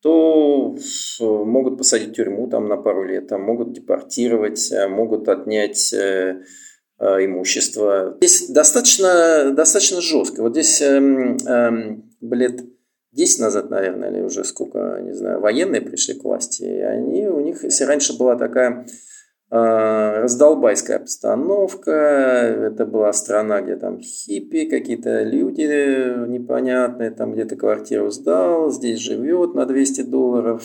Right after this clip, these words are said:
где-то подрабатывает, и, в общем, всем было по барабану. Страна, э, такая была очень позитивно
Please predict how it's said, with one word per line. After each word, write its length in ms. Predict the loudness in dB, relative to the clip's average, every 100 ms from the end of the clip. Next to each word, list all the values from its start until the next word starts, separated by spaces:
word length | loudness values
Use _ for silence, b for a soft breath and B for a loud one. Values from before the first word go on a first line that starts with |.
| -10
где-то 280 | -6 -6 -4
подрабатывает, 1120 | -4 -2 -2 0 2 2 2 -2 -2 -2 -2
и, 60 |
в 60 | -4
общем, 220 | -4 -8
всем 300 | -8 -4 -4
было 160 | -2 -4
по 160 | -4 -4
барабану. 680 | -2 -2 0 0 0 -6 B B B B
Страна, 880 | -2 0 2 2 4 4 2 2 0
э, 40 |
такая 240 | -4 -6 -2
была 140 | 0
очень 360 | 0 -2 -6 -18 -20 _ _ _ _
позитивно 1040 | -4 -2 -2 0 2 4 4 4 0 -2